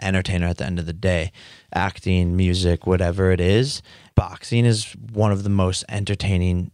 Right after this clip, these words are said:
things in the world. And I grew up loving to watch fights, U F C, all of that. Like, it was huge in my, in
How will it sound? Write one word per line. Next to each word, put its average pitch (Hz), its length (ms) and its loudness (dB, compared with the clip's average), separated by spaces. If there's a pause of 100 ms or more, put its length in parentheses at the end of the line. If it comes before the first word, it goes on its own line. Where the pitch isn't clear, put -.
(100)
things 92 340 0
in 98 160 -2
the 92 100 2
world. 90 540 2 (380)
And 107 360 0
I 104 100 0
grew 104 260 2
up 95 160 0
loving 95 640 0 (260)
to 107 100 4
watch 95 400 0
fights, 92 420 -6
U 101 160 2
F 87 120 -4
C, 95 260 -2
all 98 260 2
of 101 60 2
that. 107 180 2
Like, 98 200 -4
it 101 40 -2
was 95 120 -2
huge 101 320 0
in 98 100 2
my, 92 220 2
in 95 60 -6